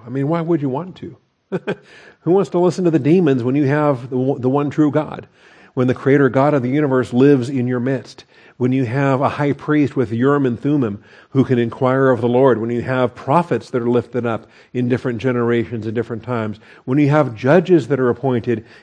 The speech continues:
in different generations and different times, why would you want to resort to the demons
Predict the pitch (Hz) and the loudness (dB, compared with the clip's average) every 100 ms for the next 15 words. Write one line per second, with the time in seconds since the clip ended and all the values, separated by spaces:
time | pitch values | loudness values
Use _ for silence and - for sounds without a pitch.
0 | - 120 120 120 131 113 123 120 120 113 | -6 0 0 0 -2 -2 0 2 0 -2
1 | 117 110 113 113 123 101 120 110 101 110 | -6 -6 -4 -4 -6 -8 -6 -6 -8 -2
2 | 120 165 180 156 147 151 143 143 139 123 | 0 2 0 -2 -2 -2 -2 -4 -4 0
3 | 135 135 135 127 113 139 131 98 101 | 0 -2 -4 -6 -4 -4 -4 -8 -14